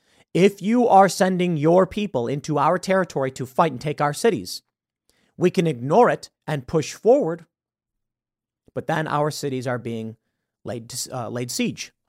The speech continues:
So what do they do? I think we're dangerously close to him saying, "Give him a small taste. Low-yield nuclear artillery.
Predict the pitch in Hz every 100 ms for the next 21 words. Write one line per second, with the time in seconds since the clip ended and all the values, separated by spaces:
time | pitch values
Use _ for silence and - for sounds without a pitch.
0 | _ _ _ _ _ _ _ - 127 123
1 | 123 143 208 214 _ _ _ _ _ -
2 | - 180 160 147 127 147 160 175 - 165
3 | - 143 135 131 135 - 135 123 120 120
4 | _ _ _ _ 131 147 175 139 - 139
5 | 123 113 104 113 92 - - - _ _
6 | _ _ 104 104 156 165 123 127 120 113
7 | 117 - 113 123 123 120 120 113 120 -
8 | 117 98 95